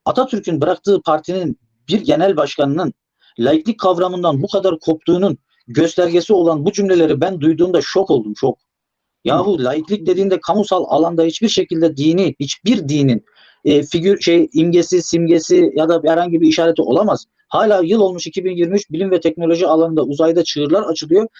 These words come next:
Speaker 2: Tamam.
Speaker 1: Biz neler konuşuyoruz ya? Ya sekülerleşmemiz lazım ki.
Speaker 2: Tamam.
Speaker 1: Seküler
Speaker 2: Özgür.
Speaker 1: toplumlar ancak hep bir arada hak ve özgürlük mücadelesi
Speaker 2: Özgür.
Speaker 1: verirler ya.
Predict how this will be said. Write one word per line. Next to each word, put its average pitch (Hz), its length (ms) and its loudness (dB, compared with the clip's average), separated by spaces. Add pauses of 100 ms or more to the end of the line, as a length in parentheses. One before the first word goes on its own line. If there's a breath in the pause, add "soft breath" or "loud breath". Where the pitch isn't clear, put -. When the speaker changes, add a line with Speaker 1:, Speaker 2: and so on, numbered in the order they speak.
(100)
Speaker 2:
Tamam. 127 120 -6
Speaker 1:
Biz 220 140 -2
neler 175 220 0
konuşuyoruz 131 480 -2
ya? 147 80 0
Ya 147 140 2
sekülerleşmemiz 208 840 0
lazım 202 280 2
ki. - 160 -2 (140)
Speaker 2:
Tamam. 151 240 -8
Speaker 1:
Seküler 220 320 2
Speaker 2:
Özgür. 202 80 0
Speaker 1:
toplumlar 190 400 0
ancak 202 220 0
hep 196 160 -2
bir 190 80 2
arada 170 300 0
hak 175 160 -6
ve 170 40 6
özgürlük 151 360 0
mücadelesi 131 420 -2
Speaker 2:
Özgür. 113 200 -2
Speaker 1:
verirler 107 160 -4
ya. 127 140 -6